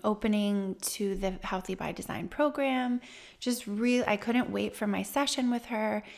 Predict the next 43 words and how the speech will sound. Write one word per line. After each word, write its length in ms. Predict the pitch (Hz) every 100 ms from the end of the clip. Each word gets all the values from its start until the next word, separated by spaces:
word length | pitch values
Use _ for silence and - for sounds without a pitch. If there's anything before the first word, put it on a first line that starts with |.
| -
It 60 | -
was 160 | 202 196
one-on-one, 800 | - - - 247 262 254 254 247
and 540 | - 202 202 202 202 202 - - - - - - -
really, 260 | 240 269
I 100 | -
had 240 | 208 214 -
questions. 640 | 311 320 - 302 311 311
I 80 | 226
had 180 | 214 208
questions 540 | 240 208 - 208 202
prepared. 640 | - 202 196 294 269 262 220
I 100 | 208
knew 220 | 220 240
there 180 | 233 202
were 100 | 196
certain 480 | - - 233 240
things 240 | 233 226 214
I 40 |
really 320 | 196 196 202
needed 320 | 202 202 196 -
help 360 | - 233 233
with, 280 | 226 220 220 -
and 460 | 196 196 196 196 196 - - - - -
I 180 | 226 240
knew 260 | 233 226
that 200 | 208 -
she 380 | - - 233 277
would 240 | 262 208 208
come, 540 | - 196 190 202 214 - -
um, 380 | 190 190 208 190 -
to 160 | - 208
me 400 | 208 339 254 196
with 420 | 196 196 196 - - - - - - _ _ -
questions, 600 | - 185 185 - - 196
which 140 | 214 208
she 160 | 254
did. 260 | 262 190 190
So 160 | 208
I, 200 | 190 190 -
I 60 |
had 240 | 196 202 190
to, 160 | 196